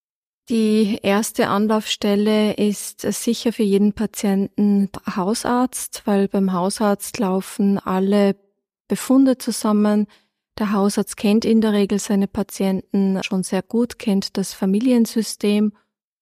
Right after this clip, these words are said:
Und in weiterer Folge, natürlich, äh, kann sich jeder gerne an unsere Abteilung im Klinikum Welskirchen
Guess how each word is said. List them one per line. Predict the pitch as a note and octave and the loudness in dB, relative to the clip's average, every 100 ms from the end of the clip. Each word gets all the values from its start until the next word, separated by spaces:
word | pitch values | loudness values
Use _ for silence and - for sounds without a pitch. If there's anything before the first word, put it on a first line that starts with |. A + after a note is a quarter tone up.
| _ | _
Und | A3 A3 G#3+ G#3 G#3 - - | 0 4 6 4 2 -2 -2
in | A3 G3+ | 0 2
weiterer | F#3 F#3+ - B3+ B3 | 2 0 -2 -2 -2
Folge, | - A#3 A#3 A#3 A#3+ A3+ A3+ A3+ A3 - _ _ _ _ _ _ | -2 0 2 2 0 0 0 0 -2 -6 _ _ _ _ _ _
natürlich, | G#3 - G#3+ G#3 A#3 - | -8 0 2 4 2 -2
äh, | G#3+ G#3 | -4 -4
kann | - G#3 G#3 | 0 0 0
sich | - G#3+ G#3 - | 0 0 0 -2
jeder | G3 F#3+ G3 G#3+ | 0 2 2 0
gerne | G#3+ F3+ F#3 G#3 | 0 -2 0 0
an | G#3 | 0
unsere | G3 - - | -2 -4 -4
Abteilung | G3+ - F3 F3 G#3 | -6 -4 -2 0 0
im | A3 | 0
Klinikum | G#3+ G#3+ G#3 - G#3 | -2 -2 -2 -2 -2
Welskirchen | G3 F#3+ - A3 - - G3 - - A3 | 0 -2 -6 -8 -6 -4 -4 -2 -2 -2